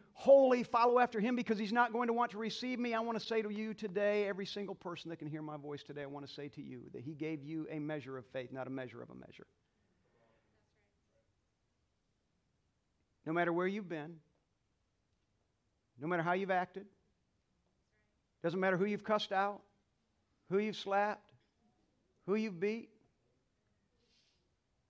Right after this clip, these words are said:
And I could go on. I won't. Use your own imagination. Doesn't matter where it's happened. Doesn't matter how it's happened. There is redemption.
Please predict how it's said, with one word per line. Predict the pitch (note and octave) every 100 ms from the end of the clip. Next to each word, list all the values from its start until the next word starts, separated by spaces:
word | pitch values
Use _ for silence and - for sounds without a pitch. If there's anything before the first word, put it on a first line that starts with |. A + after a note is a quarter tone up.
| _ _ _ _ -
And | D3
I | G3+
could | A3
go | G3+ A3
on. | G#3 G3+ A3 F#3+ - _ _ _ _ _ _ _ _
I | D3
won't. | G3 G3+ G#3 G#3+ - _ _ _ _ _ _ _ _ _ _
Use | D3 G3+
your | F3+ G#3
own | G#3
imagination. | G3+ G3+ E3+ F#3+ F#3+ - G3 _ _ _ _ _ _ _ _ _ _ _ _ _ _ _ -
Doesn't | G#3 A3
matter | A3+ A#3
where | A#3 A#3+ B3
it's | A#3+
happened. | A#3 A#3+ B3 B3+ G#3 - _ _ _ -
Doesn't | G#3 B3
matter | B3 B3
how | A3 B3+ B3+
it's | A#3+
happened. | A#3 A#3+ A#3+ B3 G3+ - _ _ _ _ _ _ _ _ _ _ _ _ _ _ _ _ _ _ _ _ _ _ _ _
There | E3 E3+
is | D3
redemption. | D#3+ E3+ -